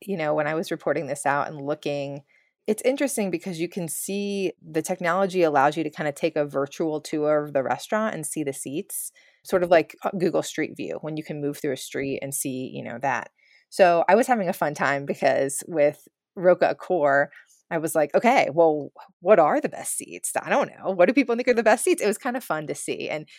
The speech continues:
think about, like, "All right, who would think that this is the best seat? Who would pay extra for this?" I, I think that there, when I was looking, I didn't see any that were over twenty or twenty-five bucks, and same at Gene and Giorgetti's. So I think what'll be fascinating to see is if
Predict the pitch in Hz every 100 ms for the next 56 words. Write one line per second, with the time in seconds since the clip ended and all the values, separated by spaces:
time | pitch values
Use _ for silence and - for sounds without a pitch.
0 | _ - 202 170 160 151 156 180 190 143
1 | 208 233 220 196 175 156 143 147 147 143
2 | 131 - 147 143 143 170 160 - 135 135
3 | - - 123 - 135 131 131 - - _
4 | _ _ - - 180 - 208 202 208 165
5 | - _ _ _ 165 180 170 180 180 156
6 | 151 151 156 151 165 185 208 175 - 151
7 | - 143 143 143 139 139 147 - 139 135
8 | 135 131 _ - 143 139 139 - 143 147
9 | 143 139 139 143 143 - - - 143 139
10 | - - 151 147 156 151 147 147 143 143
11 | 143 135 135 - 160 147 143 - - -
12 | 180 214 175 151 147 - 185 202 208 175
13 | 151 151 151 - 269 240 165 - 165 156
14 | -